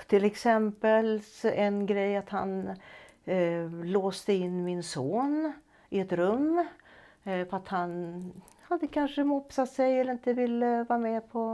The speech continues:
några möten eller vad det nu var för någonting, jag vet inte. Och då var han väl tio, tolv, jag kommer inte ihåg. Och, och så in i, ehm, tolv år var han nog.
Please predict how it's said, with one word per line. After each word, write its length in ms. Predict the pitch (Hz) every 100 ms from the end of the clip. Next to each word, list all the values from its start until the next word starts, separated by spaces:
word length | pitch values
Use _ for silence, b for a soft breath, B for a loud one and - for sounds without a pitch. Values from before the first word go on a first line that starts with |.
| 220
några 220 | 226 220
möten 540 | 226 226 214 - 214
eller 220 | 214 220 214
vad 180 | 214
det 60 | 208
nu 100 | 202
var 160 | 190 208
för 120 | 208
någonting, 320 | 202 208 208
jag 40 | 202 208
vet 100 | 208
inte. 260 | 208 208 208 B B B B
Och 180 | B 196
då 60 |
var 80 | 202
han 180 | 208 202
väl 400 | 202 202 202 185 B B B B B B B _ 202 - _ -
tio, 500 | 214 208 190 185 185
tolv, 460 | 190 196 196 208 196
jag 80 | -
kommer 120 | - -
inte 80 |
ihåg. 160 | - - - _ B B B B B B
Och, 280 | 208 214
och 120 | 196 208
så 140 | 220
in 500 | 208 214 208 202 202
i, 380 | - 202 190 190
ehm, 440 | 185 185 185 185 170 160 b - _ _ _ _ _ - -
tolv 280 | - 165 165
år 100 | 180
var 80 | 165
han 100 | 175
nog. 160 | 165